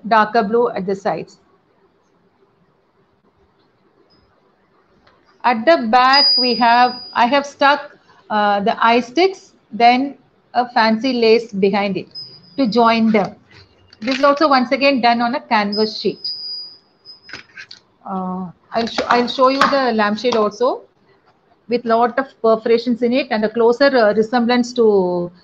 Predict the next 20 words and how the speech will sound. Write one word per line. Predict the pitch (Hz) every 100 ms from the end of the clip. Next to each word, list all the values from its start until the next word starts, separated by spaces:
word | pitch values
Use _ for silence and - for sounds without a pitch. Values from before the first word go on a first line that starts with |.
| _ _ _
Pattachitra. | 226 226 220 202 175 - _ _ _ _ _ _ _ _ _ _ _ _ _ _ _ _ _ _ _ - _ _ _ _ _ - _ _ _ _ _ _ _ _ _ _ -
Just | 247 381 -
see | 330 330 339
here, | 262 214 277 415 - _ _ _ _ _ - - -
this | 220 285 285
is, | 349 359 359 -
uh, | 240 226 208 202
Radha | 233 240 294 320
Krishna | 285 - 269 262 -
theme, | 254 240 156 - _ _ _ _ _ _ -
a | 240
Pattachitra | 240 233 269 277 - 277
style | 277 240 226
of | 233 -
painting, | 226 214 220 285 403 - _ _ _ _
but | 220 233 208
done | 277 330
on | 247 262 269
the | 277
leather, | 220 220 208 269